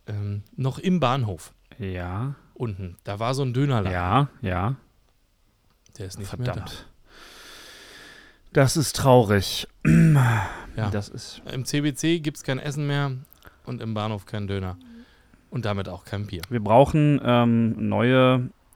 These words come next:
Speaker 2: äh, kulinarische Plätze rund um die alte Försterei. Ähm,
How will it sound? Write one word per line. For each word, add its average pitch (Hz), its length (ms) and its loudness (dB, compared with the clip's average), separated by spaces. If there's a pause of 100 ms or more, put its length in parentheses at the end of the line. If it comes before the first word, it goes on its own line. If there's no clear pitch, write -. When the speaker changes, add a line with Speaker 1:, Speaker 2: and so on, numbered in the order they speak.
(120)
Speaker 2:
äh, 104 320 -4
kulinarische 113 1040 0
Plätze 104 460 -2
rund 110 360 0
um 107 180 -4
die 101 120 -2
alte 101 200 -2
Försterei. 101 680 -4 (260)
Ähm, 101 500 -2